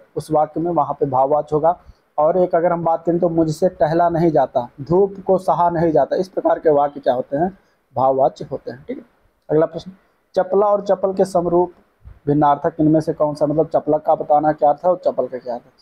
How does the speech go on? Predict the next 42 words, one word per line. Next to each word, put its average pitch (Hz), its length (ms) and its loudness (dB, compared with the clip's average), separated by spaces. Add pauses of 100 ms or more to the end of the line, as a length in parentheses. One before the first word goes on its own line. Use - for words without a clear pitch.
(100)
चपला 165 280 0
का 175 140 0
अर्थ 156 160 -2
होता 156 180 0
है 143 100 -4
बिजली, 143 320 -4 (720)
चपला 143 240 0
जो 165 140 -2
है 156 100 2
बिजली 147 260 -2
का 160 120 -2
पर्यायवाची, 160 420 0
और 160 80 -4
चपल 175 300 -2
मीन्स 196 220 -6
तेज, 123 220 -2
तो - 520 -8
यहाँ 165 200 2
पे 165 140 0
answer 143 260 0
ए 123 160 -4
part 160 160 0
correct। - 260 -8 (960)
कृत 226 320 0
और 190 340 0
तद्धित 170 360 -2 (160)
इनमें 170 240 2
से 185 140 -2
किसके 160 380 -2
भेद 135 220 0
हैं, 127 180 -14
कृत 185 220 -2
और 170 180 -2
तद्धित 147 260 0
बताना 143 380 2
इनमें 151 180 0
से - 140 -8
किसके - 300 -8
भेद 123 180 -10
हैं, 262 120 -20
ठीक - 140 -6
है। - 60 -20